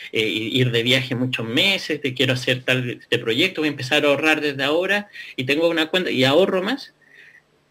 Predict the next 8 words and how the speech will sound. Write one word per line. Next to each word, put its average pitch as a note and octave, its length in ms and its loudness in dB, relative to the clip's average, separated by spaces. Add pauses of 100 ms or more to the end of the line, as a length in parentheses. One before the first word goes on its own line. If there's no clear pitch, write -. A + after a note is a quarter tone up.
(200)
eh, D#3 540 6
y, A2 400 -4
y G#2+ 60 -4
que - 100 -4
es B2+ 60 -2
complementario, C3 1000 2
por C#3 100 -2
ejemplo, G#3 640 -8